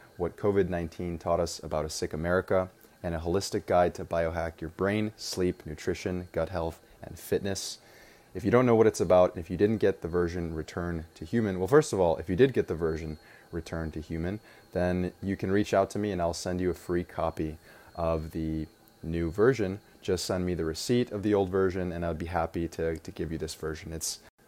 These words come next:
it's an updated version of the past one, including an extra chapter on the N of one experiment, which, as I talk about in the book,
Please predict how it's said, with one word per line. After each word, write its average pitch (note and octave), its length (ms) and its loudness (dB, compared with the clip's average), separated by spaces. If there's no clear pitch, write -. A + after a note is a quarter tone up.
it's G#2+ 140 -2
an G#2 80 0
updated A2+ 480 2
version F2+ 560 0
of E2 400 -2
the - 60 -14
past F2+ 340 -2
one, E2+ 380 -2
including E2+ 640 -2
an F2+ 160 -8
extra - 360 -4
chapter E2+ 720 -2
on E2 160 -6
the D#2 220 -6
N G#2 160 -2
of E2 160 -4
one E2+ 340 -2
experiment, F#2 920 -4
which, E2+ 440 -2
as E2+ 100 -8
I E2+ 100 -2
talk F2 220 -2
about E2 200 -2
in D#2+ 80 -4
the D#2+ 60 -4
book, F2+ 340 -2